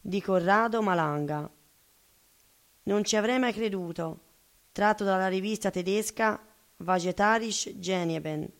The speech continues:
Presidente o burattino di Maurizio Martini, La vela, una piacevole realtà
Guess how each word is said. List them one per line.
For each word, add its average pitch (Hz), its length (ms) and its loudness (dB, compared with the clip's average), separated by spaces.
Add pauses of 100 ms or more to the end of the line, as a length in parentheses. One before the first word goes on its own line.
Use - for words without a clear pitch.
(1040)
Presidente 233 640 2
o 277 60 2
burattino 180 840 0 (380)
di 175 140 -4
Maurizio 185 460 0
Martini, 160 640 -4 (880)
La 220 180 0
vela, 165 480 -2 (280)
una 196 240 2
piacevole 226 580 0
realtà 175 580 -2